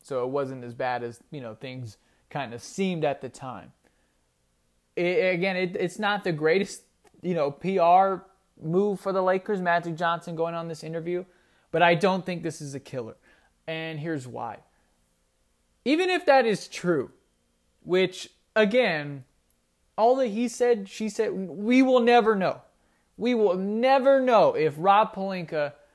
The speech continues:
truly was just conspiring against Magic Johnson, which he may have. Magic Johnson does not come off to me as a liar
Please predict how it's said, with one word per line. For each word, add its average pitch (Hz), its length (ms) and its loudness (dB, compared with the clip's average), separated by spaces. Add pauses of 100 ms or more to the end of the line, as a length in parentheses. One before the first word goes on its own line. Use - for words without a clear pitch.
(680)
truly 208 460 2
was 165 240 -2
just 160 320 -2 (200)
conspiring 196 840 -2
against 170 320 -6
Magic 156 360 -6
Johnson, 143 400 -6
which 180 160 0
he 226 100 -2
may 226 180 2
have. 180 300 2
Magic 233 360 2
Johnson 214 480 2
does 170 140 -4
not 180 280 0
come 165 180 -6
off 156 200 -2
to 160 100 -12
me 160 200 -8
as 127 240 -4
a 107 80 -8
liar 175 640 4